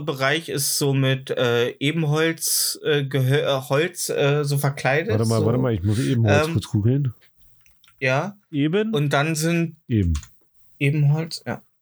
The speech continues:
Speaker 1: Ähm, schön verkleidet.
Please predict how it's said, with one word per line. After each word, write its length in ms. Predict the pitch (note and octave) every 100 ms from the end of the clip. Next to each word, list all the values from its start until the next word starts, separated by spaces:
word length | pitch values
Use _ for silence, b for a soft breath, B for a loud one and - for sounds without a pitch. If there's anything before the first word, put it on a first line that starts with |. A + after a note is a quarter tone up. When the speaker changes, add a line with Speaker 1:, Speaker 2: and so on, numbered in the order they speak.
| _ _ _ _ - B B _ _ -
Speaker 1:
Ähm, 640 | C3+ C3+ C3+ C3 C3 C#3
schön 340 | C#3 - E3 F3+
verkleidet. 1040 | D3+ D3 - C#3 F3 A3 A3+ - - -